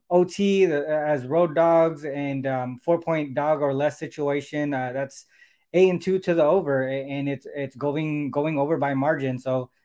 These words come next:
that would be the way that I look here. I'm gonna go against the line. Um, one thing that we, we noticed this season with closing line value, some of the things, um, are, are not going in that direction.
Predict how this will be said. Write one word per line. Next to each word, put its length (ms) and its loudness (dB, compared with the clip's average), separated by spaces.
that 140 8
would 200 6
be 100 4
the 100 4
way 160 2
that 160 2
I 100 2
look 200 -2
here. 260 -2
I'm 140 -2
gonna 180 -2
go 240 0
against 440 -4
the 100 -2
line. 480 -2
Um, 360 -2
one 160 0
thing 280 -2
that 220 2
we, 460 -2
we 140 -6
noticed 460 0
this 240 -4
season 520 -4
with 280 -2
closing 320 2
line 280 0
value, 360 2
some 240 -4
of 60 -2
the 140 -2
things, 540 -2
um, 440 -4
are, 220 -2
are 160 -2
not 300 0
going 260 4
in 160 -2
that 180 2
direction. 640 2